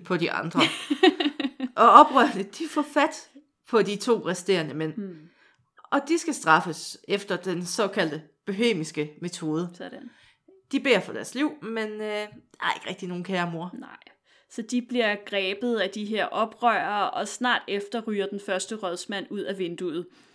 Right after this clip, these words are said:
Speaker 2: Den anden, han, øh, kæmper noget mere imod, og han hager sig efter sine fast i vinduesrammen. Og han slipper først, da han får et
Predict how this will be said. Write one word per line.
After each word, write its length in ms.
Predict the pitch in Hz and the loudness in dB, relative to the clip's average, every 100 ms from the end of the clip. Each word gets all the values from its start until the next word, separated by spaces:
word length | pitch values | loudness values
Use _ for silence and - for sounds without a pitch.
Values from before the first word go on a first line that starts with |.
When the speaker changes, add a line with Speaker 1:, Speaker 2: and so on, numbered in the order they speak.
| - - - _ - | -20 -20 -20 _ -2
Speaker 2:
Den 140 | 247 240 | 0 2
anden, 480 | - 240 277 330 311 - - | 2 4 4 4 0 -14 -4
han, 440 | 269 254 254 262 | 6 6 6 4
øh, 220 | 254 214 202 | 4 2 0
kæmper 420 | - 247 214 262 | 0 0 2 2
noget 460 | 247 233 220 240 277 | 2 2 4 4 4
mere 320 | 214 190 208 | 4 2 2
imod, 260 | 202 185 180 | 2 0 0
og 120 | - | -2
han 260 | 208 202 202 | -2 -4 -4
hager 560 | - 233 202 214 254 | -6 -2 2 4 4
sig 300 | 254 247 190 - | 4 0 0 0
efter 280 | 220 - | 0 0
sine 420 | 208 - 220 226 247 | -4 -2 2 4 4
fast 460 | - 185 208 - | 2 -4 -4 -6
i 60 | 233 | -6
vinduesrammen. 920 | 214 196 214 220 - 175 165 170 180 - - - | -4 -4 -4 -6 -4 -4 -4 -6 -12 -14 -20 -14
Og 100 | - | -8
han 140 | 202 208 | -6 -4
slipper 320 | - 277 294 | -2 0 0
først, 420 | - 214 233 - | 0 0 0 0
da 40 | 220 | -4
han 180 | 214 | -2
får 300 | 196 214 202 | -4 -2 -2
et 140 | - | -4